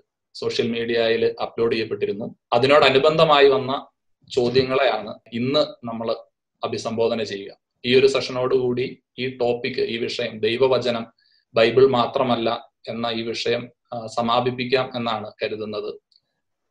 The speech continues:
ജോഷി അച്ഛൻ ഈ സംരംഭത്തോട് ചേർന്നതിലുള്ള നന്ദി ഹൃദയപൂർവ്വം ആൻഡ്രൂസ് അച്ഛന്റെ പേരിലും കൂടെ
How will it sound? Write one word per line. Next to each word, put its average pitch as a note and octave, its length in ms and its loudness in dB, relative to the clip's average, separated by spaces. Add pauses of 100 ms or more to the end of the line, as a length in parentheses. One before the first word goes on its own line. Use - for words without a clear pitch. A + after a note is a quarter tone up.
(100)
ജോഷി A2+ 220 4
അച്ഛൻ B2 540 0
ഈ B2+ 40 -4
സംരംഭത്തോട് B2 920 2
ചേർന്നതിലുള്ള A#2+ 880 0 (140)
നന്ദി A#2+ 640 -2
ഹൃദയപൂർവ്വം A#2 680 0 (120)
ആൻഡ്രൂസ് A2+ 300 -8
അച്ഛന്റെ A#2 300 -4
പേരിലും A2+ 380 -6
കൂടെ A2+ 320 -4